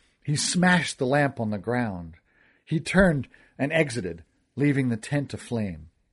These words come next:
Brieth came too before the flames reached her.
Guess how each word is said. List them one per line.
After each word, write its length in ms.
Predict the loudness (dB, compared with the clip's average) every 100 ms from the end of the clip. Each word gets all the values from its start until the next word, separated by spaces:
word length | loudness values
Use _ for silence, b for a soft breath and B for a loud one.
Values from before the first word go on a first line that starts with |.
| _ _ _ _ _ _ _ _ _ _ _ _ _ _
Brieth 400 | 6 10 10 8
came 280 | 2 2 2
too 320 | 2 6 6
before 340 | 4 2 2 2
the 80 |
flames 500 | 2 0 0 2 0
reached 340 | 0 0 -2 -12
her. 180 | -14